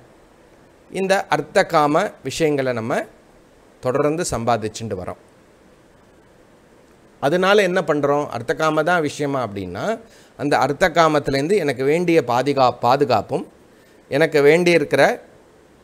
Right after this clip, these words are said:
நிம்மதி, சந்தோஷத்தை அது அடையிறது மூலியமா அடைகிறேன் அப்படிங்கிற எண்ணம் ஸ்ட்ராங்கா நான் வச்சிருக்கேன். கரெக்டா? அப்படி வச்சிருக்கும்போது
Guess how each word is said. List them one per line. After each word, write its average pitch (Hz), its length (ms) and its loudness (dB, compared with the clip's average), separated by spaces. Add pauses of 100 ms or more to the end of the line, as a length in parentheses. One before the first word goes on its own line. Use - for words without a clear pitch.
நிம்மதி, 147 560 -2 (120)
சந்தோஷத்தை 143 760 -2 (600)
அது 165 200 2 (100)
அடையிறது 170 460 2
மூலியமா 131 380 0 (240)
அடைகிறேன் 123 640 2 (140)
அப்படிங்கிற 127 460 -2 (140)
எண்ணம் 139 240 -6
ஸ்ட்ராங்கா 123 680 -2
நான் 107 200 -4
வச்சிருக்கேன். - 420 -12 (960)
கரெக்டா? 127 320 -2 (1900)
அப்படி 175 320 -6
வச்சிருக்கும்போது 160 1080 2